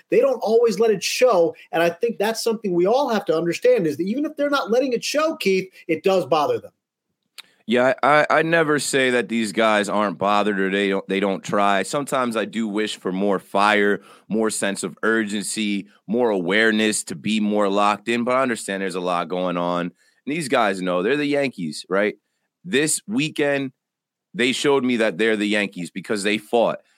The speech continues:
Speaker 2: They didn't collapse all the way, right? Like, people were ready for the collapse. Here it comes. Last series against Tampa, well, they won that series, and they won the season series, and they don't have to face Tampa anymore. And the Tampa Bay Rays have a little bit of a tougher route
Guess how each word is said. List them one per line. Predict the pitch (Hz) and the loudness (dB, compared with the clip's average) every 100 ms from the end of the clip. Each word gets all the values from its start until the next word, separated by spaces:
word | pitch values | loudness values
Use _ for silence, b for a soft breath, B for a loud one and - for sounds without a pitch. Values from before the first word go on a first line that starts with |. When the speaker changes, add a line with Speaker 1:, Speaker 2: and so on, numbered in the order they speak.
| _ | _
Speaker 2:
They | - 113 | -4 0
didn't | 127 123 | 0 -2
collapse | - 120 117 92 82 - - | -2 0 2 2 -2 -8 -2
all | 104 95 | 0 2
the | 92 | 0
way, | 95 90 85 | 0 0 0
right? | 92 95 90 | 0 0 0
Like, | 90 - | -4 -4
people | 127 120 | -4 0
were | 110 | 0
ready | 107 123 127 | 2 0 0
for | 139 | -2
the | 127 | -4
collapse. | - 127 113 92 - | -2 0 2 2 0
Here | 107 135 | -2 -2
it | 120 | 0
comes. | 147 131 110 101 b b b | 2 4 2 -2 b b b
Last | 107 117 117 | 0 2 2
series | 131 131 127 | -2 0 0
against | 123 123 123 - | -2 -2 -2 -4
Tampa, | 139 139 135 139 107 | -2 -2 0 -2 0
well, | 117 127 | 0 0
they | 123 | 0
won | 131 135 120 | 0 0 0
that | 107 92 | -2 -2
series, | 104 92 82 80 | -4 -4 -4 -6
and | 92 95 | -6 -4
they | |
won | 107 120 | -2 -2
the | 127 | -2
season | - 131 107 95 | -2 -2 -2 -4
series, | - 101 90 80 71 - b b b - | -4 -4 -4 -4 -8 -14 b b b -6
and | 92 95 104 | -4 -2 0
they | |
don't | 110 120 | 0 2
have | 123 123 | 2 0
to | |
face | 117 113 104 - | -2 -2 -2 -2
Tampa | 98 85 92 | -4 -2 -2
anymore. | 90 87 87 82 78 78 | -2 -2 -2 -4 -4 -4
And | 80 | -4
the | 85 | -2
Tampa | 120 110 | -2 -2
Bay | 107 117 117 | 0 2 2
Rays | 117 120 113 | 2 2 2
have | 113 107 | 0 0
a | |
little | 113 123 123 | 0 0 0
bit | 117 | 0
of | 117 107 | 0 -2
a | |
tougher | - 117 117 117 | 0 -2 0 0
route | 110 120 101 | 4 4 2